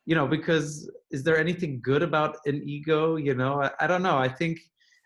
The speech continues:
I think we, we get very much lost in, and, and I think ego is, like, a very, like, it's impact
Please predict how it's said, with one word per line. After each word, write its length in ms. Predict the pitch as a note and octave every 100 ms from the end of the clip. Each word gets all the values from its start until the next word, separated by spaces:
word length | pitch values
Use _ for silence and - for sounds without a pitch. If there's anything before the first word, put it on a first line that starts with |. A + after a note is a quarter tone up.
| _ -
I 60 | -
think 300 | - E3+ E3+ - _ _ _ -
we, 140 | D3
we 180 | D#3 D3+
get 220 | D3+ D3+
very 180 | C#3 D3+
much 260 | C#3 C3+ -
lost 560 | B2+ B2+ C3 C3 -
in, 500 | - B2+ A#2 A2+ A2+ A2+ _ _ _ _ _ -
and, 160 | D3+ E3
and 120 | F3
I 80 | F3+
think 180 | B3
ego 320 | - G3 G3+ E3+
is, 140 | C#3
like, 180 | C#3+ C3+
a 100 | C3+
very, 300 | B2+ C3+ B2+
like, 200 | A#2+ A#2 _ _ -
it's 120 | B2+
impact 640 | - G3 F#3+ D#3 D3+ -